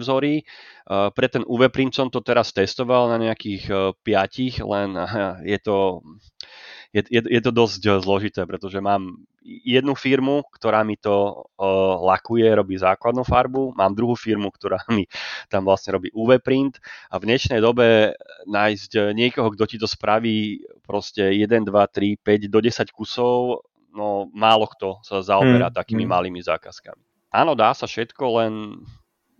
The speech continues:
Speaker 1: je to dosť nákladné.
Speaker 2: Cena.
Speaker 1: Eh,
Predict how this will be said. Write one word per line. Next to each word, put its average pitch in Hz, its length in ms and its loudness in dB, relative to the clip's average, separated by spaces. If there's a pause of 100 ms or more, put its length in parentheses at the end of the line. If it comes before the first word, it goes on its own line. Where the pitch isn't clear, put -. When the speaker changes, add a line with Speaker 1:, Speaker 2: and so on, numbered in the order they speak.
(140)
Speaker 1:
je 117 240 0
to 120 80 -4
dosť 98 240 -4
nákladné. - 560 -12 (320)
Speaker 2:
Cena. 135 320 -2 (1300)
Speaker 1:
Eh, 110 400 0